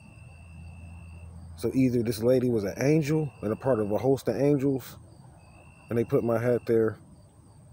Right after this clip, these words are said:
or the hat was never there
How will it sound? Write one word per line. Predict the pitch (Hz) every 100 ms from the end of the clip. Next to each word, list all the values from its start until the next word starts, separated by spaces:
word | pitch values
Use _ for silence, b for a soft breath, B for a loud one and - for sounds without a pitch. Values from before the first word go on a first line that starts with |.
| - - _ - - - - - - - - - - - - - -
or | 117 113 110 - - - - - - - - - - - - - - - - - - - - - - - - - - - -
the | 120
hat | 107 120 90
was | 98
never | 131 143 113
there | 98 101 98